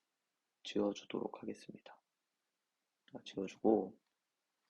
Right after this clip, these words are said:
어, 여기에서는 조금 만드는 방식이 좀 독특한데요. 어, 모듈 익스포트를 활용을 합니다.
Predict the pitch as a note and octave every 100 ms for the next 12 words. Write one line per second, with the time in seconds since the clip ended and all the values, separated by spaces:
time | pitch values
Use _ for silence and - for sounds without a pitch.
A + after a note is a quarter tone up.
0 | _ _ _ - _ _ _ _ _ _
1 | - - - - - - _ _ - -
2 | G#2 G2+ G2 F#2+ F#2+ F#2+ F#2+ - G2 F#2+
3 | A#2 A#2+ A#2+ A#2 A2+ - C3 G2+ G2+ A#2+
4 | A#2 A2 G#2+ - G2+ G2+ G2 G2+ G#2 F#2+
5 | G2+ - _ _ - F#2+ - - - G#2+
6 | - G#2 G2 G#2 A#2 G#2 G#2 _ _ _
7 | _ _ _ - - _ - - - _
8 | _ _ _ _ _ - F#2 F#2 F#2 G#2
9 | B2 C#3 _ _ _ _ _ - C#3+ B2
10 | - - C#3 D#3 D#3+ E3 E3 - - -
11 | - - _ _ - G#2 - - - D3+
12 | - - B2 A2+ G#2+ A#2+ B2 A2+ G#2 G#2+
13 | - -